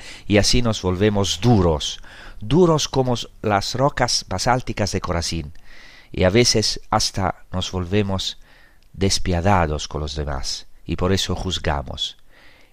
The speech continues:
El problema de Corazín es como el problema de Tiro y Sidón, es también nuestro problema, cuando nos consideramos superiores a los demás,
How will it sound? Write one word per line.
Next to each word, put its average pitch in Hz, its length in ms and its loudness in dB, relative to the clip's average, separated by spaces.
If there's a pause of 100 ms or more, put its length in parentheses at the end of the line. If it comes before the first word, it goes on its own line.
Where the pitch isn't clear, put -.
El 85 140 -4
problema 95 460 4
de 87 120 -2
Corazín 113 560 -2 (420)
es - 200 -2
como 123 260 2
el 104 60 4
problema 104 480 2
de 92 160 -2
Tiro 135 320 0
y 110 40 0
Sidón, 85 440 0
es 92 100 -2
también 131 300 2
nuestro 123 380 0
problema, 76 580 -2 (480)
cuando 120 340 4
nos 120 160 0
consideramos 120 1000 0 (420)
superiores 107 800 2
a 90 40 -2
los 85 160 -2
demás, 78 540 -4